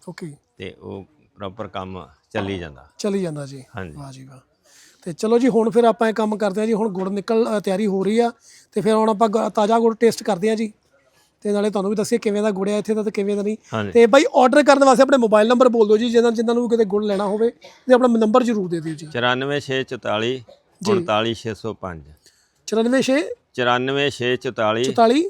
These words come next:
Speaker 2: ਉਨਤਾਲੀ ਛੇ ਸੌ ਪੰਜ।
Speaker 1: ਉਨਤਾਲੀ ਛੇ ਸੌ ਪੰਜ।
Speaker 2: ਹਾਂ, ਲੜਕੇ ਦਾ ਹੈਗਾ ਬਾਹਠ ਅੱਠ ਉਣੰਜਾ
Speaker 1: ਜੀ।
Speaker 2: ਤੇਤੀ ਅੱਠ ਸੌ ਪੰਜ।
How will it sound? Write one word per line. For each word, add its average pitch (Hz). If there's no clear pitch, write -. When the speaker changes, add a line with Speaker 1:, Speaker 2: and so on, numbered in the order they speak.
Speaker 2:
ਉਨਤਾਲੀ 117
ਛੇ 117
ਸੌ 110
ਪੰਜ। 98
Speaker 1:
ਉਨਤਾਲੀ 247
ਛੇ 254
ਸੌ 233
ਪੰਜ। 156
Speaker 2:
ਹਾਂ, 98
ਲੜਕੇ 113
ਦਾ 135
ਹੈਗਾ 120
ਬਾਹਠ 120
ਅੱਠ 120
ਉਣੰਜਾ 110
Speaker 1:
ਜੀ। 190
Speaker 2:
ਤੇਤੀ 131
ਅੱਠ 95
ਸੌ 98
ਪੰਜ। 85